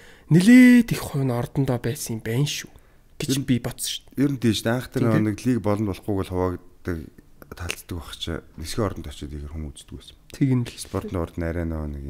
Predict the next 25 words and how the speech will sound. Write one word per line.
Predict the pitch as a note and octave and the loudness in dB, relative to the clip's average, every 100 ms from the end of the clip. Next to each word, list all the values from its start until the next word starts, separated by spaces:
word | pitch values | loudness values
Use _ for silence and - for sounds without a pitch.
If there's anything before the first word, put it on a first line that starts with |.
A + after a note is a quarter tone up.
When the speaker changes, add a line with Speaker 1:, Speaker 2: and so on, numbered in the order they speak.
| C#2 | -14
Speaker 2:
юм | - _ _ - | -16 _ _ -20
хотын | - D#2 | -12 -10
төв, | D2+ C#2+ - | -10 -12 -4
Speaker 1:
Тий. | G#2 - | -4 -4
Speaker 2:
тий. | - - - - - - - | -10 -18 -18 -20 -20 -20 -10
Хаанаас | D#2+ E2 D#2+ C#2+ C#2+ D2 | -4 -2 -2 -4 -6 -6
оюутнууд | D2+ - D2 D2+ | -8 -10 -10 -12
ирчдэг, | - - - C#2+ | -16 -16 -14 -12
ингээм | C#2 C#2+ B1 | -10 -12 -12
болохоор. | - C#2 - - - - - _ - - - | -18 -18 -18 -20 -20 -20 -20 _ -20 -20 -20
Тэр | - G#2 | -8 -4
бол | F2+ | -4
амар | D#2+ | -6
чухал | - - - | -10 -14 -16
л | - | -16
та. | - - - - | -18 -20 -18 -6
Speaker 1:
Мгм. | B2 C3 - _ - | -6 -4 -10 _ -12
Speaker 2:
Угаасаа | - F#2 F#2+ | -6 -6 -4
тэр | G2 F#2+ F2+ | -2 0 2
ордон | F2+ F2+ - G2+ | 0 -2 -6 -4
бол | F2+ D#2+ | -4 -4
угаасаа | D#2+ - D#2+ | -6 -6 -10
спортын | - F2+ - E2 | -8 -12 -10 -12
хамгийн | F2 G#2+ - | -8 -10 -10
том | D2+ | -12